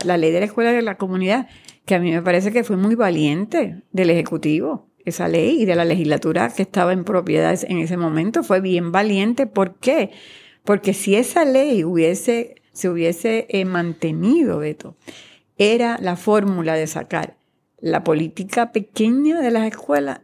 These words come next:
y el mercado de las escuelas. ¿Por qué? Porque a mí como escuela me daban el presupuesto. Y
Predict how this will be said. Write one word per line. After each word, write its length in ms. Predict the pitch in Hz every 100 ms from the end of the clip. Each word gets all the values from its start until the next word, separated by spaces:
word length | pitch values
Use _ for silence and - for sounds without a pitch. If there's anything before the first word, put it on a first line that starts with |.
| _
y 140 | 214 175
el 140 | 165
mercado 720 | 165 165 - - 190 208 175
de 100 | 160
las 140 | 147 156
escuelas. 440 | - - - - _ _ -
¿Por 260 | 226 233
qué? 220 | - 370 - _ _ _ -
Porque 260 | 190 202
a 40 | 196
mí 340 | 196 240 370
como 240 | 370 349 320
escuela 520 | 311 - 403 381 240
me 160 | 208 185
daban 280 | 185 214 277
el 100 | 302
presupuesto. 880 | 294 285 247 233 277 - 339 156 _ _ _ _ _
Y 300 | 220 208